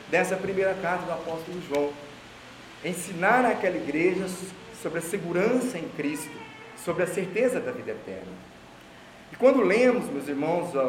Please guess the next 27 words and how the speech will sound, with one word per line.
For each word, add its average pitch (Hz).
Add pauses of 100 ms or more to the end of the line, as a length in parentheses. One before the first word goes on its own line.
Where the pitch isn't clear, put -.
(400)
os -
escritos -
de 156
João, 156
estudamos 151
a 147
história 131
da 107
igreja, 127 (480)
nós 165
sabemos 214
que 208
uma 254
das 214
origens 190
desse 160
temor, 160
dessa, 147
dessa 147
dúvida 240
que 139
nascia 143
no 143
coração 127
de 127
alguns 123
crentes, 127